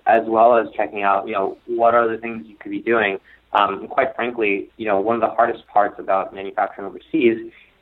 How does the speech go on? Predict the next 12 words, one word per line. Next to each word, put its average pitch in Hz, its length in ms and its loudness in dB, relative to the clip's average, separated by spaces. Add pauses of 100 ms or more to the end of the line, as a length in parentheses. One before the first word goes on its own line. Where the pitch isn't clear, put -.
is 113 420 4 (540)
being 127 260 4
able 117 260 2
to 107 60 -10
be 107 160 -6
in 98 120 -6
touch 113 340 0 (100)
with 104 220 -10
the 98 80 -10
process, 107 560 2 (160)
um, 98 280 -4
and, 113 280 -8